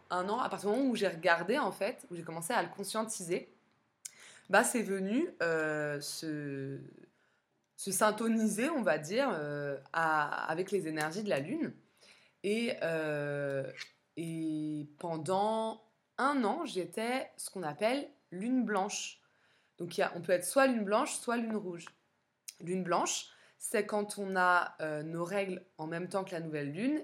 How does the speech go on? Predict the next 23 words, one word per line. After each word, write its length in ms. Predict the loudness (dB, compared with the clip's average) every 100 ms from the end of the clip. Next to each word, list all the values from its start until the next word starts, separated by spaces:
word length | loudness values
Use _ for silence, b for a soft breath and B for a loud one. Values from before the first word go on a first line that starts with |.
| -4
et 80 | -2
notre 220 | -2 -4 -8
ovulation 440 | -6 -4 -6 -6
en 60 | -4
même 140 | -4
temps 140 | -4 -6
que 80 | -4
la 100 | -6
pleine 320 | -2 -2 -2
lune. 140 | -6
C'est-à-dire 380 | -6 -6 -2 -2 B B B _
quand 140 | -2
les 260 | -2 -2 -2
énergies 720 | -2 -2 -4 -4 -8 -6 -8 -12 _ _ _ -16
de, 420 | -10 -4 0 0
des 240 | 0 0 0
lunes 380 | -2 -6 -8 -12 _
et 240 | -4 -4 -4
de 100 | -6
nos 160 | -6
règles 300 | -4 -4 -6 -4
coïncident 680 | 0 0 0 -2 -4 -4 -6 -14 _ _ -6
parfaitement. 580 | -4 -2 -4 -4 -10